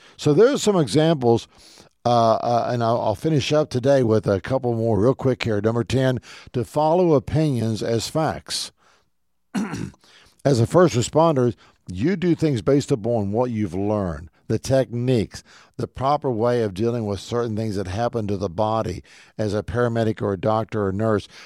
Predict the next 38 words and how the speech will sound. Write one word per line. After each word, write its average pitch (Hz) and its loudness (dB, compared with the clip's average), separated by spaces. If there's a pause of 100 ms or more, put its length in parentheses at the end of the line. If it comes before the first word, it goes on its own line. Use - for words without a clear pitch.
there 120 0
are 117 0
certain 147 -4
things 131 -2
that 110 -2
happen 127 -2
in 160 -2
the 170 -2
body 120 0
that 92 -6
give 120 -4
you 131 -4
a, 101 -4 (240)
a 107 -6
clue 160 0
as 104 0
to 110 -2
what's 110 0
going 113 -6
on 95 -4
inside. 98 -4 (840)
You 131 2
operate 143 0
with 98 -4
facts. 113 -6
You - -6
operate 135 -2
with 104 -6
information. 127 -4 (240)
You 117 0
operate 135 0
out 120 -4
of 110 -4
experience, 123 -6
which 104 -8
gives 139 -2
you 113 -2
information. 101 -4